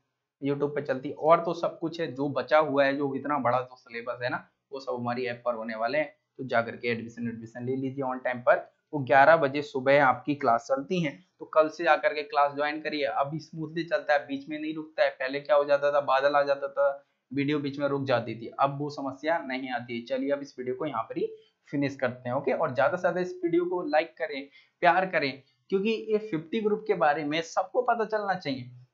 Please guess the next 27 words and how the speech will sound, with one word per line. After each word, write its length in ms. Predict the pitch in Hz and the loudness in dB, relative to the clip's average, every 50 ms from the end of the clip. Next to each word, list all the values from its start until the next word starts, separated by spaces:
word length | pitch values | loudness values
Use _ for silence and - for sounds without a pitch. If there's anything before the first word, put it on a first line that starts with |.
| _ _ | _ _
जब 140 | 151 175 214 | 0 0 2
सबको 320 | 208 214 185 165 175 208 202 | 2 2 0 0 0 -2 -2
पता 220 | - 202 196 196 | -2 -2 -2 2
चलेगा 340 | 190 196 180 165 165 165 196 202 - | 2 2 2 2 4 2 2 4 4
तभी 280 | - 175 160 180 208 | 4 2 4 2 0
तो 100 | 214 226 | 0 0
हम 160 | 214 208 196 190 | 0 0 0 0
क्या 100 | 190 190 | 0 0
करेंगे, 380 | 190 185 190 190 190 185 185 151 | 0 0 -4 -6 -4 -2 -2 -2
भारत 380 | 139 120 - - 139 156 165 165 - | -2 -4 0 2 2 4 2 2 -2
से 60 | 190 | -4
छान 300 | 190 - - 143 156 165 | -6 -4 -6 -8 -8 -8
छान 240 | 160 - 165 156 156 | -6 -4 -4 -4 -4
के 100 | 160 170 | -8 -8
लोगों 240 | 170 165 160 160 156 | -8 -8 -8 -8 -10
को 140 | 156 - 170 | -10 -8 -6
लेके 280 | 156 156 156 156 165 | -6 -6 -6 -4 -4
आएंगे 260 | 165 175 196 220 214 190 | -2 -2 0 0 0 0
जो 120 | 190 190 | 0 0
dedicated 640 | 170 165 165 165 170 170 170 175 170 160 165 160 160 | 0 0 -2 -2 -2 -4 -4 -4 -2 -2 -2 0 0
हैं, 140 | 156 143 - - _ _ _ - | -2 -2 -2 -8 _ _ _ -4
जिनके 260 | 147 175 165 160 190 185 | -2 -2 0 0 0 0
पास 200 | 175 170 175 - - | 2 0 0 2 2
पैसे 260 | - 160 - - 175 | 0 0 0 -2 -6
की 120 | 170 170 170 | -6 -6 -6
समस्या 460 | 180 165 160 156 - - 185 180 170 | -4 -4 -4 -4 -4 -4 -4 -2 0
है। 180 | 175 156 139 | 2 0 0